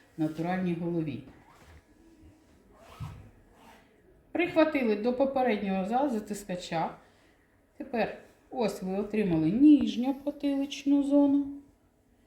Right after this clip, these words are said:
Фіксуємо її, закручуємо і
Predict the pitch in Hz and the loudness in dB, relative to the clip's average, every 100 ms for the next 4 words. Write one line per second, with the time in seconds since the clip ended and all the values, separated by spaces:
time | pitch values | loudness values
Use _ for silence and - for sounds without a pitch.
0 | _ _ _ - - - - 226 - - | _ _ _ -20 -20 -14 -10 -10 -10 -8
1 | 202 175 180 208 240 240 240 262 247 226 | -6 -4 -2 -2 -2 -2 -4 -6 -6 -4
2 | 214 220 185 180 165 - 240 285 330 - | -4 -6 -6 -8 -8 -2 4 6 6 2
3 | - - _ _ - - _ - - - | -10 -20 _ _ -20 -20 _ -20 -20 -20
4 | - - - _ _ - 269 277 | -20 -20 -20 _ _ -6 -2 -2